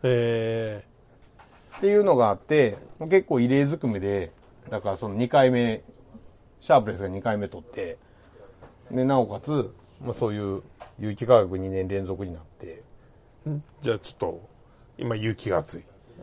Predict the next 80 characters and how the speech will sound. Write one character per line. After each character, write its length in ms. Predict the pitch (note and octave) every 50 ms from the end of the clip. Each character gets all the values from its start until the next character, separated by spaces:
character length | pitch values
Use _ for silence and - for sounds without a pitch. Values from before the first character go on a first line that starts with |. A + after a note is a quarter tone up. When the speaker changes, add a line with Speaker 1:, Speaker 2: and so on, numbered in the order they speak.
| - - G#2+
Speaker 2:
有 260 | A2+ A#2 B2 B2+ A#2
機 100 | B2 A#2+
熱 220 | A2+ A2 - A#2
い 60 | G#2
と 60 | F#2 F#2+
い 20 |
う 20 |
か、 60 | F#2+ F#2
ま 140 | A2 B2+
あ、 20 | B2
な 80 | C3+ D3+
ん 40 | D3+
か 100 | C#3 -
ち 80 | - F#3
ょ 60 | E3
っ 20 |
と 60 | C#3+
潮 280 | D3 - - G3 A3 G#3+
目 120 | G#3 F3+
が 100 | B2+ A2
変 140 | G#2+ - C#3+
わ 80 | C#3 C3
っ 20 |
て 80 | - B2+
る。 160 | B2 B2 A#2
ノ 140 | G#2+ B2 D3
ー 40 | D#3
ベ 100 | G3+ B3
ル 60 | C4+
賞 240 | B3 G#3 D3+ B2 A#2
だ 120 | B2 A2+
か 100 | A2+ A2+
ら 140 | G#2+ G#2+ B2+
あ-、 80 | C3+ - -
あ 100 | - B2+
り 80 | C3 C3
方 240 | D3+ C#3+ E3+ E3 D#3+
が 120 | E3+ F3+
ね、 160 | G3+ A3+ D4 - _ - - - - - - - _ _ _ -
Speaker 1:
あ、 120 | - A#2+ A2 G#2+
ま 100 | G#2 G#2+
あ、 60 | - C#3
Speaker 2:
あ 20 |
り 60 | C#3+ D3
方 120 | E3 F3
が 100 | F3 E3
時 120 | D#3+ F#3 F#3+
代 140 | F#3 F#3
と 100 | F3 F3+
と 80 | F3 F3+
も 80 | D#3 A#2
に 60 | A2
変 100 | - D#3+
わ 80 | E3+
る 80 | F3 D#3+
の 140 | A#2+ F#2+ F2
で、 140 | G2+ G2 F2
Speaker 1:
確 80 | - -
か 40 | B2
に 40 | A2
ね。 60 | G2
う 100 | G#2 A2
ん 40 | G#2+
う 20 |
ん。 40 | G2 - - - - - - - _ _ - - - -
Speaker 2:
ま 100 | C#3+ C3
た 80 | C3 -
変 100 | C#3 C#3
わ 80 | C3+
っ 20 | C3+
て 100 | D3 C#3
き 60 | C3+
て 60 | C#3+
る 80 | C#3+ B2
か 100 | A#2+ G#2
も 80 | G2+
な 240 | G#2 A#2+ C3 C3+ C#3
っ 20 | B2+
て。 160 | - -
Speaker 1:
っ 20 | -